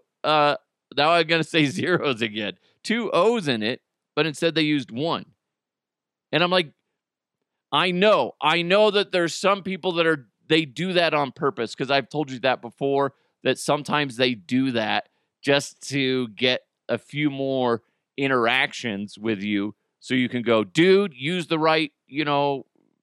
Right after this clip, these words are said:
you know, grammar," whatever. But it just drives me nuts to the point now where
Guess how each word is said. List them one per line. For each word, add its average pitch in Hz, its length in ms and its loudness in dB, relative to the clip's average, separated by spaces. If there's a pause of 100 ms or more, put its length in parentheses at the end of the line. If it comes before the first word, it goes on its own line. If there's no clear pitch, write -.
you 127 140 -10
know, 120 380 -6
grammar," 113 520 -2
whatever. 113 480 -2 (1700)
But 139 60 -4
it 139 60 -4
just 165 260 -4
drives 151 280 2
me 131 120 -2
nuts 127 360 -4 (280)
to 214 120 -2
the 202 140 2
point 226 420 -2
now 151 320 0
where 151 520 2